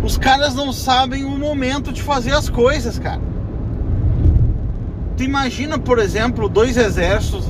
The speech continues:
Idade Média, tá? Dois exércitos, um de frente pro outro.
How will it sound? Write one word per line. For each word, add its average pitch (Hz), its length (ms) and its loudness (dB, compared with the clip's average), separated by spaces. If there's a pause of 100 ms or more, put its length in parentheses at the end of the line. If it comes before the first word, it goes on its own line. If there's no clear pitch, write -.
Idade 196 340 2
Média, 151 400 -2 (240)
tá? 170 240 -2 (840)
Dois 247 360 4
exércitos, 185 840 -4 (1800)
um 262 140 2
de - 80 0
frente 240 340 2
pro 247 200 2
outro. 175 300 0